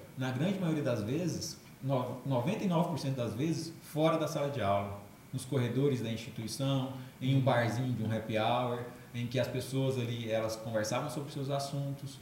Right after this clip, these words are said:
Speaker 1: particulares e também sobre oportunidades profissionais. Então,
Speaker 2: Uhum.
Speaker 1: eu fiquei muito preso a, a, a realidade de achar que uma boa formação em engenharia da sala de aula iria me garantir no mercado de trabalho.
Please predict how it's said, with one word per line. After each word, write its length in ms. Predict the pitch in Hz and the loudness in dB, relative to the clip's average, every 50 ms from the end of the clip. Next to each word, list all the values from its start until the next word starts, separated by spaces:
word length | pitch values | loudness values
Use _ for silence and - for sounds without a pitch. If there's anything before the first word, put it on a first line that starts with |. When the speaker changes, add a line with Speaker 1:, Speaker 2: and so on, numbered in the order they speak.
| - - - - - | -18 -20 -20 -10 0
Speaker 1:
particulares 800 | - 143 139 135 135 - - 160 147 143 143 147 165 - - - | 4 4 4 4 4 0 -2 -2 0 2 2 4 2 2 2 0
e 40 | 185 | -2
também 240 | 170 196 180 160 160 | -4 -4 -2 -2 -2
sobre 220 | 156 - 160 170 | -2 -2 -2 -2
oportunidades 560 | 175 - 175 165 - 180 175 165 160 156 156 - | -4 -4 -4 -6 -4 -4 -2 0 0 -2 -2 -4
profissionais. 680 | - 165 - - 180 175 165 151 143 139 139 135 - - | -6 -8 -8 -6 -6 -6 -6 -4 -4 -6 -6 -6 -6 -6
Então, 300 | 123 117 123 160 170 175 | -4 -2 0 2 2 2
Speaker 2:
Uhum. 40 | 175 | 2
Speaker 1:
eu 60 | 160 | 2
fiquei 320 | - - 165 - 160 156 | 0 -2 0 2 2 2
muito 340 | 156 170 233 - - - - - - - - - | 2 2 0 -2 -2 -4 -6 -8 -8 -10 -6 -4
preso 500 | 147 160 190 220 220 202 135 110 104 92 87 - - - - - - - - | 0 2 2 4 4 2 2 0 -2 -4 -4 -6 -10 -14 -18 -20 -20 -16 -10
a, 80 | - 120 | -6 -4
a, 460 | 117 120 117 117 113 107 - - 107 | -2 -2 -2 -2 -2 -2 -2 -2 -2
a 40 | 117 | 0
realidade 540 | 117 113 110 104 101 117 127 147 160 - 127 | 0 0 0 0 0 0 2 2 2 2 4
de 60 | 135 | 4
achar 340 | 127 123 - - 123 117 - | 4 4 4 2 2 2 2
que 140 | - - 113 | 0 -2 -2
uma 160 | 113 110 110 | -2 -2 -2
boa 280 | 107 113 156 190 208 196 | -2 -2 0 0 0 0
formação 440 | - 165 151 143 127 120 - 131 | 0 0 -2 -2 -2 -2 -2 -2
em 140 | 117 117 113 | 0 0 0
engenharia 460 | 104 98 104 104 104 101 95 98 104 | 0 0 0 0 0 0 0 -2 -2
da 200 | 101 101 135 175 | 0 2 2 2
sala 260 | - - - 143 185 180 | 2 2 0 2 2 0
de 160 | - 185 - | 0 0 0
aula 360 | 101 - 156 180 170 143 120 | 0 0 0 0 0 0 -2
iria 260 | 117 113 120 127 139 | -2 -2 -2 -2 -2
me 100 | 143 143 | 0 2
garantir 360 | 135 143 139 123 120 - - | 4 4 4 4 2 0 -2
no 80 | 123 123 | -4 -4
mercado 380 | 127 127 - - 120 117 117 - | -4 -6 -4 -4 -4 -6 -6 -8
de 80 | - | -10
trabalho. 440 | - - 135 131 117 104 101 95 98 | -8 -6 -4 -4 -2 0 0 0 -2